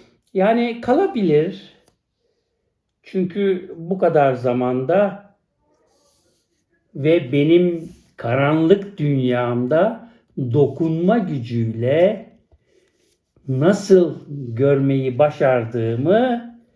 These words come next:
size net bir şekilde göstermiş oldum.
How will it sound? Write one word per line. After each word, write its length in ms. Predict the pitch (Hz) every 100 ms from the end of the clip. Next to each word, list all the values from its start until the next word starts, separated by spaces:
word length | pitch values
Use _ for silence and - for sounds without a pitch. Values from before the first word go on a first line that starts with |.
| _ _
size 840 | _ - 190 151 175 233 269 - - _ _ _ _ _ _ -
net 360 | 214 220 -
bir 120 | 156
şekilde 880 | 127 143 123 139 135 180 262 285 - - _ -
göstermiş 680 | 151 185 - 160 135 113
oldum. 600 | 110 104 113 208 320 113